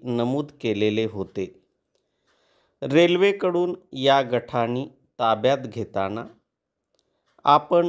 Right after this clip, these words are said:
नेहमीप्रमाणे वजन पाहून घेतले असेलच. तसे आपण घेतले नसल्यास त्याबाबत आपणास आम्हाला दोष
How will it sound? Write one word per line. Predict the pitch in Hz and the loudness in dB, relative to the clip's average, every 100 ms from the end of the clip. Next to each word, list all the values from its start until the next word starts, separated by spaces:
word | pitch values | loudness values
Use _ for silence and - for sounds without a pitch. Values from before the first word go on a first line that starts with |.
| - 127 | -2 -4
नेहमीप्रमाणे | 123 127 135 160 170 151 143 143 143 147 - - | 0 0 2 0 0 0 0 0 -2 -4 -8 -8
वजन | 117 120 117 151 156 | -2 0 0 -2 -2
पाहून | - 123 113 127 120 - | 0 -2 0 -4 -6 -10
घेतले | 113 110 104 113 117 - | -12 -10 -10 -6 -6 -4
असेलच. | 107 - 107 101 110 110 - - _ _ _ _ _ _ _ _ _ _ _ _ | -6 -4 -4 -2 -2 -4 -10 -12 _ _ _ _ _ _ _ _ _ _ _ _
तसे | 175 180 196 | 0 4 4
आपण | 185 185 170 151 | 4 2 0 0
घेतले | 143 139 131 | -4 -4 -2
नसल्यास | 120 113 - 113 117 147 - - _ _ _ _ _ _ _ _ _ _ _ _ | 0 -2 -6 -6 -4 -6 -14 -20 _ _ _ _ _ _ _ _ _ _ _ _
त्याबाबत | 170 170 156 147 147 160 160 - - | 4 4 4 2 2 -2 -2 -12 -4
आपणास | 120 113 - 127 143 143 - _ | -4 -2 -6 -6 -6 -8 -16 _
आम्हाला | 120 117 120 135 156 | -2 0 2 4 4
दोष | 156 131 131 131 | 0 -2 -4 -6